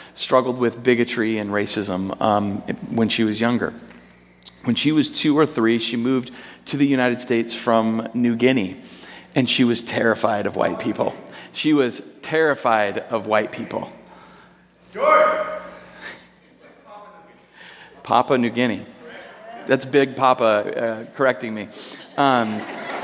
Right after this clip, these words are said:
Speaker 1: it's my father-in-law. So she was terrified of white people.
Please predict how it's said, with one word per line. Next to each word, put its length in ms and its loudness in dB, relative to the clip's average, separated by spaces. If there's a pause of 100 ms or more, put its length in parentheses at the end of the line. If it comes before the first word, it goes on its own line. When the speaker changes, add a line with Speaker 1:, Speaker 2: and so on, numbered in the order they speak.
(440)
Speaker 1:
it's 100 -8
my 120 2
father-in-law. 600 0 (3250)
So 120 -4
she 240 -2
was 140 0
terrified 520 2
of 100 0
white 260 0
people. 380 -10